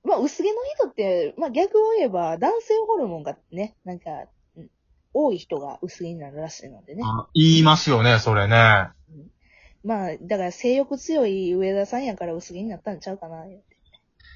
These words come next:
Speaker 2: あ、それね、よく言われるんですけどね、僕はもう否定したいです。絶対関係ないと思うんですよね、
Speaker 1: <laughs>
Speaker 2: 性欲と薄毛。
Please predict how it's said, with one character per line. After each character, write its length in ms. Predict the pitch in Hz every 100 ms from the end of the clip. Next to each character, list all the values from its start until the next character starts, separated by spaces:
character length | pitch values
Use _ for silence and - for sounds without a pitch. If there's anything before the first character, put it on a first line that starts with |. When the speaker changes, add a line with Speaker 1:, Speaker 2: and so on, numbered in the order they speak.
| -
Speaker 2:
あ、 180 | 139 131
そ 160 | 190
れ 120 | 208 196
ね、 160 | 185
よ 140 | 175 202
く 80 | 180
言 100 | 165
わ 140 | 175
れ 100 | 180
る 140 | 170 156
ん 60 |
で 100 | 127
す 100 | 117
け 80 | 117
ど 120 | 110
ね、 200 | 110 104
僕 240 | 117 131 160
は 80 |
も 100 | 143
う 20 | 120
否 100 | -
定 220 | 147 139
し 80 | -
た 120 | 131
い 40 | 107
で 60 |
す。 160 | 104 107
絶 280 | 170 196 -
対 160 | 247
関 220 | 254 349
係 160 | 285 254
な 100 | 190
い 60 | 156
と 80 |
思 140 | 143 143
う 20 |
ん 20 |
で 60 | 127
す 120 | 120
よ 40 |
ね、 80 | 113
Speaker 1:
<laughs> 20 |
Speaker 2:
性 220 | 113 151 147
欲 240 | 139 -
と 100 | 127
薄 240 | 123 123
毛。 300 | 110 107 107